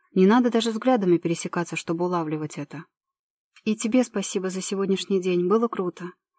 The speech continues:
Решая сделать вид, будто поняла его благодарность как стандартную вежливость о хорошем совместном времени. Но уже темнеет, пора по домам. Сбегаю? Пускай, наплевать, даже если это слишком видно.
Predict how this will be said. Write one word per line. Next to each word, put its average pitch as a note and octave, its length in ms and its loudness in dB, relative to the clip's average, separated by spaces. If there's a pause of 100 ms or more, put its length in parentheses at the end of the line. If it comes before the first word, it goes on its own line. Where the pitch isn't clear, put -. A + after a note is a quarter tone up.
(140)
Решая F#3 380 -2
сделать F#3 360 -4
вид, A3+ 240 -4
будто F#3 300 -4
поняла G3 360 2
его G3 180 -2
благодарность G3 640 -2
как - 140 -6
стандартную G#3 600 0
вежливость G#3+ 460 0
о E3+ 40 -2
хорошем F#3 460 -4
совместном E3+ 500 -2
времени. D#3 480 -4 (440)
Но A3 200 4
уже C#4+ 140 6
темнеет, F#3 520 2
пора G#3 200 -2
по A3 100 -6
домам. D#3+ 420 -4 (800)
Сбегаю? F3+ 640 2 (380)
Пускай, F#3+ 580 0
наплевать, G#3 640 2 (360)
даже A3 280 4
если A#3 300 4
это A3 120 0
слишком A3+ 420 2
видно. D#3+ 420 0